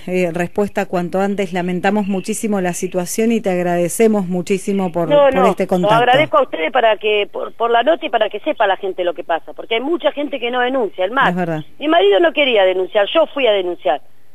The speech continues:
Speaker 2: Mi marido me dijo, "¿Para qué va a denunciar? Si va a gastar tiempo adentro de la comisaría, va a gastar después que te llamen en combustible". Bueno, gracias a Dios que no gasté porque no me llamaron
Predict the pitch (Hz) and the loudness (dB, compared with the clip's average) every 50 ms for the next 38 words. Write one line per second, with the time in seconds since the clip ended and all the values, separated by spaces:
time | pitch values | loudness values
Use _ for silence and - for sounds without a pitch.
0 | - - - 262 294 320 339 339 339 311 311 311 - 370 - - - - - - | -16 -10 -4 0 2 4 4 4 4 2 2 2 0 0 0 2 2 2 2 2
1 | 453 381 330 285 262 247 240 240 226 - - 220 180 160 143 - - - - - | 2 4 6 6 6 4 4 0 -2 0 2 2 2 2 0 -4 -16 -18 -18 -16
2 | - - - - 349 359 359 339 320 302 294 302 311 294 - 311 302 233 285 285 | -16 -14 -8 -2 2 2 4 4 4 4 4 4 2 0 2 0 0 2 4 2
3 | 285 285 277 277 285 269 269 269 262 - 277 285 285 277 - 330 330 359 370 370 | 2 2 2 2 2 4 4 4 4 2 0 0 0 -2 -2 0 2 4 4 4
4 | 349 330 285 269 262 254 254 247 254 240 - - 277 269 240 240 - - 269 - | 4 6 6 6 6 6 6 4 4 2 4 2 0 2 0 -4 -2 -2 -4 -4
5 | 262 - - 254 - - 285 269 269 269 277 277 269 262 247 240 226 240 240 247 | -4 -8 -8 -6 0 2 4 4 4 4 2 0 -2 -2 -4 -2 0 -2 -2 -2
6 | 269 269 - - 349 330 320 302 311 320 320 311 - - - - - - - - | -4 -6 -4 -4 -2 -2 -2 0 0 0 0 -2 -4 -10 -18 -16 -16 -16 -16 -16
7 | - - 302 285 247 185 - - - - 247 254 - - 277 262 254 262 277 277 | -8 0 0 0 0 0 -4 -8 -4 -2 -2 0 2 2 2 4 4 4 2 2
8 | 233 277 262 277 269 262 247 - 311 - - 330 359 339 285 262 240 - - 226 | 0 0 0 2 2 2 0 0 -4 -4 -2 0 0 0 0 -2 -2 0 0 2
9 | 233 240 190 151 143 131 | 2 2 2 2 0 -4